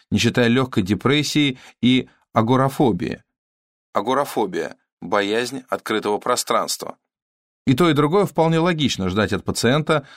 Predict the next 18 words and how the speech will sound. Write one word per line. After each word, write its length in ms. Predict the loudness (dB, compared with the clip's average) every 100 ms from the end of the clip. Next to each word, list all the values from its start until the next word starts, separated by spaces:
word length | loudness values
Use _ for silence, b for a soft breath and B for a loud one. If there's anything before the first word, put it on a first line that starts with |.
| B B
запертого 560 | 0 2 2 0 2 2
под 160 | 0
замок 340 | 2 2 2 0
на 140 | -2
тридцать 420 | 0 0 0 -4
с 80 | -2
лишним 380 | -2 0 2 2
лет 280 | 2 0 -6 _ _ _ 0
и 100 | 2
вынужденного 640 | 4 2 2 2 2 0
общаться 520 | -2 -2 0 0 0
с 120 | -2
врачами – 720 | 0 0 0 0 2 2 -2 b b _ _ _
психическое 640 | -4 0 2 2 0 0 0
состояние 500 | 0 0 0 0 0
которых 400 | 0 0 0 0
катастрофически 920 | -2 0 0 0 0 0 -2 -2 0
ухудшалось 680 | 0 0 0 0 0 -2